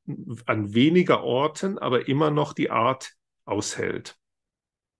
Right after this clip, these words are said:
Entscheidend ist aber, wenn man das beobachtet, jetzt die Geschwindigkeit des Aussterbens. Die Tierarten sterben aktuell hundert bis tausend Mal schneller aus, als es unter normalen Umständen der Fall wäre.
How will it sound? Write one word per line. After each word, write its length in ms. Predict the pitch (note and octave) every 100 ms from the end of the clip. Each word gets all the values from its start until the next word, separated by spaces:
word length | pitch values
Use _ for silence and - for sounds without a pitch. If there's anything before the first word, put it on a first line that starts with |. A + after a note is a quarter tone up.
| _ _ _ _ _ _ _ _ _
Entscheidend 760 | D#3 B2+ - C#3 F#3+ B3 A3+ F#3
ist 260 | E3+ D#3+
aber, 400 | D3 D#3 D3+ -
wenn 120 | C#3+
man 120 | C#3 C3+
das 220 | B2+ -
beobachtet, 680 | A#2 - F#3+ D#3 - C3+ B2
jetzt 240 | C3 -
die 80 | B2
Geschwindigkeit 800 | B2 - C#3+ D3 C3+ - G2 -
des 140 | -
Aussterbens. 1040 | - G2 F2+ - G2+ F2+ F2+ D#2+ - - _ - _ _
Die 220 | G#3 G#3
Tierarten 560 | - F#3+ - D#3+ D#3+ D#3
sterben 380 | - D#3 D#3 D3
aktuell 400 | D3+ - D3 C3
hundert 400 | F3 F#3 E3+ -
bis 160 | D#3+
tausend 400 | - C#3 D3+ D3
Mal 220 | C3+ C3 A#2+
schneller 420 | - A#2+ - A2+
aus, 260 | C3 D3
als 220 | C#3+ A#2+ C#3+
es 100 | B2
unter 300 | B2+ C3+ A#2+
normalen 500 | A#2 A#2+ C3 D3 C3+
Umständen 540 | C3+ C#3 - B2+ C3
der 120 | B2
Fall 360 | - A2+ B2+ A2+
wäre. 420 | F#2 F2+ - -